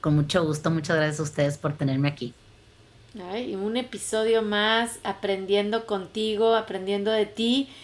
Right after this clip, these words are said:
Speaker 2: y, y de todos los que nos escuchan, Ana. La verdad es que ellos son también los que suman esta, esta abundancia en nuestra vida. Recuerden que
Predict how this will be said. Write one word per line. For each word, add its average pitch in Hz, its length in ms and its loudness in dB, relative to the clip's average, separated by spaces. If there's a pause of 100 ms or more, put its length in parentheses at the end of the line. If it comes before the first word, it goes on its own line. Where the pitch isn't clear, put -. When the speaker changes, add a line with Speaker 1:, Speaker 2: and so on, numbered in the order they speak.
(200)
Speaker 2:
y, 254 480 2
y 226 80 -4
de 214 140 4
todos 233 260 2
los 262 140 -2
que 220 80 -6
nos 190 140 -4
escuchan, 208 540 -6
Ana. 175 240 -6
La 175 140 0
verdad 180 160 2
es 185 100 -2
que 220 120 -6
ellos 208 180 -2
son 196 260 -6
también 190 320 -6
los 196 140 -6
que 170 140 -14
suman 202 680 -4
esta, 190 460 -6
esta - 240 -8
abundancia 185 460 -6
en 202 60 -6
nuestra 190 260 -4
vida. 196 200 4
Recuerden 208 540 0
que 233 260 2